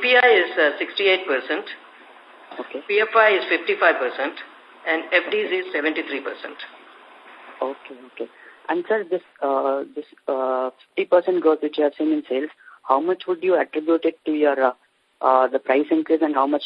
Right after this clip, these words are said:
Speaker 2: to the utilization of the new capacities, like, if you want to bifurcate it between those two?
Speaker 1: The price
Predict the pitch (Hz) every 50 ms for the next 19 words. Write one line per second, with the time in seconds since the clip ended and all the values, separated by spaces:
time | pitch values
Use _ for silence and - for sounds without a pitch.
0 | - - 139 135 143 143 143 143 135 131 135 _ _ _ _ _ _ - 143 139
1 | - 143 143 139 143 143 - - 147 127 127 135 131 135 135 131 - 131 - 135
2 | 131 - - 131 127 - - - 135 123 - _ _ - 135 - 139 139 139 131
3 | 131 - 131 127 - _ _ - 135 135 131 - 135 - - - 127 - 131 123
4 | _ - 135 - - 135 127 120 123 120 - - - 120 _ _ _ _ _ _
5 | _ _ _ _ - - - - - - - - 180 185 202 277